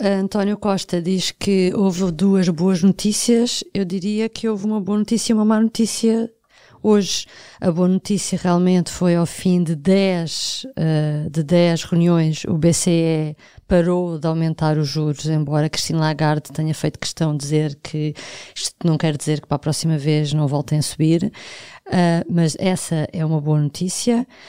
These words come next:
Ahm, da última reunião já, eh, não tinha havido unanimidade,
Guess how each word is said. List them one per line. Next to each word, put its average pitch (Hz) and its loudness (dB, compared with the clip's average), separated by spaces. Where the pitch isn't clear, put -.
Ahm, 165 2
da 151 2
última 170 0
reunião 170 0
já, 156 0
eh, 151 0
não 160 2
tinha 160 -2
havido 160 0
unanimidade, 175 2